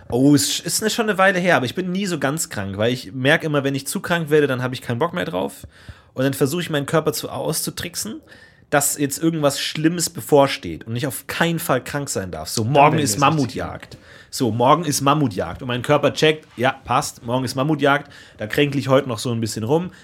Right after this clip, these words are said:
Speaker 1: aber morgen ist ja Mammutjagd, da kannst du nicht krank sein, weil sonst dein Stamm verhungert, also bist du morgen wieder gesund. Also ich, ich, ich, ich heile das rein durch Placebo, einfach durch
Speaker 2: Ja,
Speaker 1: reine
Speaker 2: dann
Speaker 1: Gedankenkraft.
Speaker 2: fällt deinem Körper nicht auf, du hast weder Stamm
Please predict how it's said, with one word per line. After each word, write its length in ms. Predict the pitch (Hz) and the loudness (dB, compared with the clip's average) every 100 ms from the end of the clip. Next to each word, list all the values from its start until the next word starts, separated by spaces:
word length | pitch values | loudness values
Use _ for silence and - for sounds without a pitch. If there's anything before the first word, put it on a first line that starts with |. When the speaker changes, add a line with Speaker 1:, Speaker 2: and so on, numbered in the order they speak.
| - | -10
Speaker 1:
aber 120 | 110 117 | -4 2
morgen 320 | 143 156 147 | 6 6 4
ist 140 | 135 | -2
ja 100 | 123 | -2
Mammutjagd, 840 | 110 156 151 - 101 95 135 - - - - | 2 2 2 0 -2 -4 -6 -10 -20 -20 -6
da 80 | 110 | -6
kannst 340 | - 143 143 | -2 0 2
du 60 | 139 | 0
nicht 200 | 135 - | 0 -2
krank 240 | 143 156 | -2 -4
sein, 220 | - 95 101 | -4 -6 -2
weil 120 | 98 | -2
sonst 180 | 117 110 | -2 -2
dein 140 | 104 | -4
Stamm 260 | - 131 143 | -2 -2 -2
verhungert, 520 | 104 104 101 117 - - - 107 | -2 -2 0 -2 -4 -20 -12 -2
also 220 | 123 127 | 0 0
bist 200 | 120 120 | -2 -4
du 40 | |
morgen 200 | 107 107 | -4 -2
wieder 140 | 104 101 | -2 -4
gesund. 360 | 98 90 - | -6 -10 -10
Also 120 | 127 165 | -12 -10
ich, 220 | 135 - | -12 -12
ich, 180 | - 165 | -14 -14
ich, 160 | - | -12
ich 100 | 147 | 0
heile 140 | 190 208 | 0 2
das 220 | 175 165 | -2 -2
rein 160 | 185 | -6
durch 160 | 175 - | -6 -6
Placebo, 460 | 156 - 139 92 - | -8 -6 -6 -6 -6
einfach 280 | 135 147 139 | -4 -2 -4
durch 160 | 147 123 | -6 -2
Speaker 2:
Ja, 220 | 143 180 | 2 4
Speaker 1:
reine 260 | 185 240 | 4 4
Speaker 2:
dann 100 | 180 | 2
Speaker 1:
Gedankenkraft. 200 | 147 202 | 2 2
Speaker 2:
fällt 160 | 180 147 | 2 4
deinem 100 | 147 | 4
Körper 220 | 151 147 139 | 2 2 2
nicht 180 | 143 | 2
auf, 220 | 139 127 - - - - | 0 0 -4 -16 -16 -10
du 100 | 123 | -8
hast 160 | 113 110 | -6 0
weder 220 | 165 185 | 2 4
Stamm 580 | - 131 120 120 123 | 2 2 2 2 -2